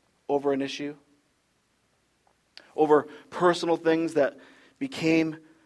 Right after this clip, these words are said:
public things? Things that were filled then with, with anger and bitterness, rage, malice, slander. How about a show of hands? Has anyone ever experienced that before, that you were part of a church that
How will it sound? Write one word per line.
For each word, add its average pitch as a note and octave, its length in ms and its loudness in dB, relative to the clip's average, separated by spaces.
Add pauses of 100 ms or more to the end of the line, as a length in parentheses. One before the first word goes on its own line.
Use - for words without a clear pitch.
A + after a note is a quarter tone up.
(200)
public D#3 400 2
things? D#3 460 -8 (1300)
Things E3 360 2
that C#3 160 4
were C#3 160 2
filled E3+ 300 6
then D#3 160 6
with, C3+ 180 -2 (240)
with C3+ 160 -6 (100)
anger D#3+ 540 2
and C3+ 160 -8
bitterness, D3+ 680 -2 (280)
rage, C#3+ 420 -2
malice, C3+ 440 -2
slander. C#3 480 -12 (500)
How F#3 120 0
about F#3+ 160 6
a F3 60 2
show F3 280 6
of E3+ 100 6
hands? D#3+ 480 2 (300)
Has D3+ 100 -4
anyone G3 180 2
ever F3 120 2
experienced E3 440 -2
that F3+ 100 -4
before, F#3 240 0
that D#3 100 0
you E3 80 0
were E3 80 0
part E3 160 -2
of D#3 60 -2
a D3+ 40 0
church E3+ 320 -4
that C#3+ 220 0